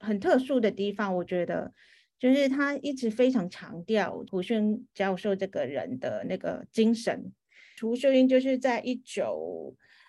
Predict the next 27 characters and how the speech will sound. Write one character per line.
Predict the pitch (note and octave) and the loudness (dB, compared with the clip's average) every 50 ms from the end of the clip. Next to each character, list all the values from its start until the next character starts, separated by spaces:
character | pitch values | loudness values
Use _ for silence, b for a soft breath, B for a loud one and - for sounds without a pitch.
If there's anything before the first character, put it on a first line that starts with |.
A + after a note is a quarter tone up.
| b b | b b
六 | A#3+ C4 B3 | 6 8 8
八 | G#3 - G#3+ G3+ | 8 6 2 2
年 | G#3 G#3 F3+ F3+ | 2 2 0 0
到 | F3 - G#3 G3 | 0 0 0 0
中 | G3 G3+ G3 F#3+ F#3+ F#3+ | 0 -2 -2 -2 0 0
大 | G#3 G3 F#3+ F3 - - - - - _ _ _ | 0 -2 -2 -4 -6 -10 -14 -18 -20 _ _ _
教 | _ - A#3 F#3+ F3+ D#3 | _ 2 2 2 2 0
书 | D#3 - - F3+ E3 E3+ - | -6 -8 -12 -12 -12 -10 -6
的， | - - - - - | -6 -6 -6 -6 -10
然 | - F#3 F3+ F#3+ | -8 -6 -6 -4
后 | G#3 B3 A3 G#3 | -2 -2 -2 0
在 | G#3 G#3 G3+ - | 0 0 -2 0
一 | G#3+ G#3+ | -2 -6
九 | G3 - G3 C#3+ G2+ D2+ F2 - | -4 -4 -6 -4 -4 -6 -8 -10
七 | - - - A3+ A3 G#3+ A3 | -10 -8 -6 -4 -2 -2 0
一 | A3 | 0
年 | A3 G#3+ G3 D#3+ D#3+ E3+ | 2 2 0 0 -2 0
就 | F#3+ F#3+ | 0 -2
是 | F3+ - G#3 F#3+ F3+ E3+ b b b b b b b | 0 0 0 0 0 -2 b b b b b b b
成 | - - - G3 F3 F3 F#3+ | -16 -8 -6 -6 -4 -2 -2
立 | G#3+ A#3+ G#3+ F#3 | 0 0 0 0
这 | - G3 G3 | 0 0 -2
个 | G3 F#3 E3 D#3+ B2+ C#3+ | 0 0 -2 -2 -2 -2
中 | - - G#3 G#3 G#3 | -4 -4 -4 -2 0
大 | A3 G3 G3+ | 0 -2 -2
生 | G3 G3 - G3+ G3 F#3+ | -2 -2 0 0 0 0
物， | F#3 - G#3+ F#3+ F3 D#3+ - - | -2 -2 -2 -2 -2 -4 -8 -12